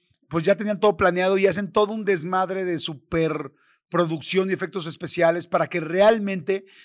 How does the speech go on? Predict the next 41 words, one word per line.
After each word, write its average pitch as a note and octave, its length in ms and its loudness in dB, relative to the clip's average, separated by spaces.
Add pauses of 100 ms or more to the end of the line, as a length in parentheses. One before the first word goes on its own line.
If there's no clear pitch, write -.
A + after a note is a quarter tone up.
se G3 240 4
mueva G3 320 6
el G3+ 80 6
espacio F3+ 460 0
como D#3+ 180 -4
se F3 120 -2
debe F3 120 0
mover, F3 460 -2 (400)
porque E3+ 260 2
ya F3+ 120 6
habían F#3 500 0 (220)
pensado F3+ 480 2
en F#3+ 300 -8 (180)
el G3 180 0
espacio, D#3+ 520 2
los F#3 220 -2
planetas, F3+ 640 -2
cómo G#3 200 -4
se F3+ 100 -4
mueven G3 160 -4
los F3+ 120 -6
planetas, D#3+ 520 -4 (220)
hacia E3+ 280 2
dónde G3 200 0
está G3 140 -2
moviéndose F#3 420 -4
cada F3+ 160 4
estrella, D#3+ 460 -2
hacia D#3 180 -2
dónde E3+ 420 -4
se E3+ 40 -4
está F3+ 120 -2
moviendo F#3 260 -6
cada F3 220 2
planeta, E3 500 -6 (380)
hacia E3+ 260 2
dónde G#3 300 0
todo, F3+ 420 4 (160)
¿no? D#3 340 -4 (340)
Y D#3+ 200 2
este, D3 520 -2